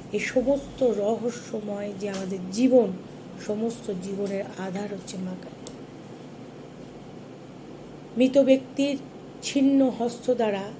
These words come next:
একটি মেখলা তার কোমরে বিদ্যমান, কোটি দেশে কোমরে বিদ্যমান। এই হস্ত কর্মশক্তির আধার, জীবের কর্মফল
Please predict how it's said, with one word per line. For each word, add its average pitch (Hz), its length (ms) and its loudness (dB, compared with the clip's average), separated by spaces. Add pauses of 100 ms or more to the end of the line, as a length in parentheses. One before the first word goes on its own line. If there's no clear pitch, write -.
(480)
একটি 226 460 -2 (520)
মেখলা 233 580 4 (680)
তার 214 120 4 (100)
কোমরে 208 360 0
বিদ্যমান, 185 600 -8 (1120)
কোটি 277 480 6
দেশে 190 300 -6 (200)
কোমরে 254 460 4 (540)
বিদ্যমান। 196 560 -8 (500)
এই 233 180 8
হস্ত 214 600 0 (460)
কর্মশক্তির 233 840 2
আধার, 196 480 -4 (920)
জীবের 277 340 6
কর্মফল 240 800 2